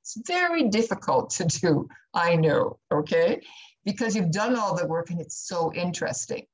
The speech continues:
But since this is only a five paragraph essay, or at the most six, you have to whittle it down to make, you know, to not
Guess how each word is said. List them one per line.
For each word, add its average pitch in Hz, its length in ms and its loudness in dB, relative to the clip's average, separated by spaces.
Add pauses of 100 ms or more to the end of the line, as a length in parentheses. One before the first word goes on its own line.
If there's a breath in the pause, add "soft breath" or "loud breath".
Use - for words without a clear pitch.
(200)
But 170 140 -2
since 240 280 2
this 233 160 -2
is 208 120 -2
only 196 280 0
a 170 100 -2
five 180 420 -6
paragraph 175 560 -2
essay, 196 400 -2
or 143 120 0
at - 60 -8
the 156 80 0
most 147 360 0
six, - 420 -6 (460)
you 160 120 -2
have 170 280 -2
to 175 140 -2
whittle 170 520 2
it 160 140 0
down 147 380 0
to 143 180 -4 (320)
make, 151 320 -4
you 160 80 0
know, 143 160 0 (220)
to 160 120 0
not 165 300 0